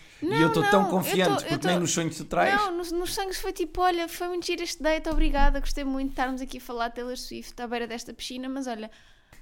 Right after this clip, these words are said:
Speaker 2: ah, não dá.
Speaker 1: Peraí, mas tu foste num date para uma piscina?
Speaker 2: Não sei, era tipo, era verão e tava,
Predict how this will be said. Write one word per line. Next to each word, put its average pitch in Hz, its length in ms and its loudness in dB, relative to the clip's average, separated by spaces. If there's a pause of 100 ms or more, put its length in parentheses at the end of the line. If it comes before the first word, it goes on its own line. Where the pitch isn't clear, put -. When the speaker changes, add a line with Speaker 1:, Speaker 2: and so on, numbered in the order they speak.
(1400)
Speaker 2:
ah, 180 160 -4 (360)
não 302 260 -2
dá. 247 420 -4
Speaker 1:
Peraí, 202 220 0
mas 113 160 -6
tu - 80 -12
foste - 280 -6
num 165 100 0
date 160 180 2
para 160 100 0
uma 156 160 2
piscina? 143 400 -4
Speaker 2:
Não - 80 -4
sei, - 260 -2
era 349 120 -4
tipo, 294 180 -10
era 349 140 -4
verão 302 520 -2
e 220 120 -10
tava, 269 300 -6